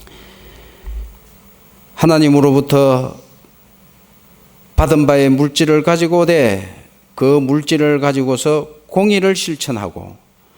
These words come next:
그 물질을 가지고 이웃을 사랑하고 하나님이 주신 그 물질을 가지고서 겸손히 하나님과 동행하는 믿음의 삶을 살아가겠다라고 하는 그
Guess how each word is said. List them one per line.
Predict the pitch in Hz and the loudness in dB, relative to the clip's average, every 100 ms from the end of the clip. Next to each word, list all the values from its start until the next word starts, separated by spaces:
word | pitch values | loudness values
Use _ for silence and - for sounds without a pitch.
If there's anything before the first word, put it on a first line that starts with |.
| _ _ _ _ | _ _ _ _
그 | - 156 185 | 0 2 2
물질을 | 180 190 208 196 196 185 | 0 0 0 0 0 0
가지고 | 180 165 160 165 165 | -2 -4 -4 -2 -2
이웃을 | 170 233 214 208 202 | -2 -4 -2 -2 -4
사랑하고 | 190 - 131 117 110 101 90 95 104 107 _ _ _ _ _ _ | -6 -8 -8 -6 -8 -10 -12 -14 -20 _ _ _ _ _ _ _
하나님이 | - 165 160 156 156 | -4 0 2 2 0
주신 | 151 147 156 | -4 -6 -4
그 | 147 185 202 | -2 -2 -2
물질을 | 202 208 208 202 202 | -4 -4 -2 -2 0
가지고서 | 190 185 175 170 170 170 160 | -2 -4 -6 -4 -4 -2 -4
겸손히 | - 160 170 170 160 156 147 127 139 | -4 -6 -4 -4 -2 -2 -2 -6 -14
하나님과 | 139 185 170 156 147 147 147 135 - | -10 -6 -4 -2 -2 -2 -2 -4 -8
동행하는 | 131 135 131 131 135 131 110 - | -6 -6 -4 -4 -4 -4 -6 -10
믿음의 | - 175 202 190 185 | -10 -6 -4 -2 -4
삶을 | 175 147 143 156 160 113 101 - - - - _ | -4 -4 -4 -2 -2 -2 -8 -20 -20 -20 -20 _
살아가겠다라고 | - - 165 151 143 131 123 120 131 - 135 127 123 120 | -20 -10 -4 -2 -2 -4 -8 -8 -8 -6 -4 -4 -6 -8
하는 | 107 120 127 127 120 | -8 -6 -4 -4 -6
그 | - 151 165 165 160 147 - | -4 -2 -2 -2 -4 -8 -12